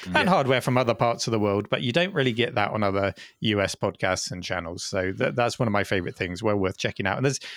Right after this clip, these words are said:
Speaker 2: these guys have got a lot of respect for what came out of our country as well. It's not just, "What is this piece of crap?" You know,
Speaker 1: <laughs>
Speaker 2: we had, we had our systems. Why would you want this? They do look into it in, in depth and take recommendations from their viewers on what they should try out on the systems as well, which is nice.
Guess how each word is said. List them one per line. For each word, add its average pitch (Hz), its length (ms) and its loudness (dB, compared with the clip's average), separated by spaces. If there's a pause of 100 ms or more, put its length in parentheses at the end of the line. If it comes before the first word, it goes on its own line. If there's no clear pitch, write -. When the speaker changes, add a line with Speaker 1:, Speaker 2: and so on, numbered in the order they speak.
(220)
Speaker 2:
these 175 160 4
guys 175 240 4
have 131 100 0
got 135 120 4
a 139 60 2
lot 127 140 2
of 123 60 2
respect - 600 -2 (200)
for 110 160 0
what 104 240 0
came 104 200 0
out 95 120 0
of 98 80 0
our 92 100 0
country 95 320 -4
as 90 100 0
well. 87 220 0
It's - 240 -8
not 123 160 0
just, 107 260 -2
"What 202 300 2
is 123 140 0
this 123 180 0
piece 113 260 -2
of 101 140 -8
crap?" - 380 0 (260)
You 120 160 0
know, 104 200 2 (180)
Speaker 1:
<laughs> - 180 -10
Speaker 2:
we 208 160 4
had, 143 280 0
we 190 140 2
had 127 160 4
our 107 160 4
systems. 101 480 0
Why 120 200 4
would 110 160 0
you 107 100 2
want 95 220 0
this? 95 180 0
They 110 140 0
do 117 340 -2
look 110 240 0
into 92 240 -2
it 107 100 -2
in, 95 120 -4 (200)
in 107 220 -2
depth 95 400 -2 (300)
and 143 120 2
take 208 160 2
recommendations 165 720 2
from 117 120 0
their 110 160 4
viewers 104 400 2
on 104 280 0
what 113 160 -2
they 110 120 2
should - 180 -6
try 110 280 0
out 107 200 2
on 98 160 -4
the 87 80 -4
systems 87 460 -10
as 90 120 -12
well, 85 220 -8
which - 180 -16
is 95 120 -14
nice. 80 320 -16